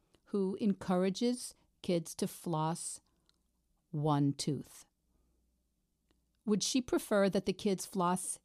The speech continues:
every tooth every day? Yes, obviously. But she thinks if you can get the kids to at least pull out the dental floss every day and floss one tooth, then maybe occasionally a couple other teeth will get a flossing,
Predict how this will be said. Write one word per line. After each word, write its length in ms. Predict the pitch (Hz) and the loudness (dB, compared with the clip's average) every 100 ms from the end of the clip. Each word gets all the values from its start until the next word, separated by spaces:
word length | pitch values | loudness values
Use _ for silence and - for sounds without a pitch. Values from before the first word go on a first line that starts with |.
| _ | _
every 380 | 156 160 190 214 | -2 0 0 -2
tooth 420 | 196 233 226 220 - | -2 0 0 0 -4
every 260 | 180 175 196 | -2 2 2
day? 400 | 165 196 208 220 - 277 _ - | 2 2 2 0 -4 -20 _ -10
Yes, 760 | 220 - 302 160 - - - - 226 | -6 0 2 0 -2 0 0 0 2
obviously. 840 | 262 247 - 156 - - - - _ _ _ _ _ _ _ - | 2 2 0 -2 -4 -8 -8 -10 _ _ _ _ _ _ _ -12
But 140 | - | -6
she 260 | - 190 196 | -4 0 -2
thinks 440 | - 175 190 - | -2 -2 -2 -4
if 120 | 175 | -4
you 320 | 185 196 220 233 | 0 2 0 -2
can 160 | - 220 | 0 2
get 320 | 202 208 - | 2 -2 -2
the 60 | |
kids 400 | 196 - 202 190 | -4 0 0 0
to 160 | - 180 | 0 -2
at 120 | 170 | -2
least 720 | 269 233 254 277 240 156 - - | -2 0 2 4 4 0 -6 -8
pull 240 | - 247 | -2 0
out 240 | 254 240 - | 2 0 0
the 80 | 190 | -2
dental 420 | 160 220 240 196 | 0 2 2 2
floss 540 | - 165 156 156 - | -4 -4 -2 -2 -2
every 300 | 185 185 240 | -4 -2 -2
day 340 | 190 190 180 - | -2 -2 -2 -2
and 140 | 170 | -4
floss 540 | - - 208 208 202 - - | -6 -6 -2 0 -2 -6 -8
one 420 | 143 147 202 247 | -4 2 6 6
tooth, 500 | 254 208 220 311 - _ _ _ _ _ _ _ _ _ _ | 6 4 4 0 -6 _ _ _ _ _ _ _ _ _ _
then 320 | - 226 208 196 | -4 4 6 6
maybe 420 | 196 185 202 247 | 6 2 2 0
occasionally 760 | 208 - 196 196 226 208 202 | 0 2 4 4 4 2 4
a 80 | 185 | 2
couple 380 | - 202 - 180 | 2 0 4 4
other 180 | 196 269 | 4 2
teeth 300 | - 196 190 | 0 -2 0
will 140 | 170 | 0
get 160 | 170 165 | 0 -4
a 40 | |
flossing, 580 | - 175 165 160 190 | -4 -2 -2 -2 -4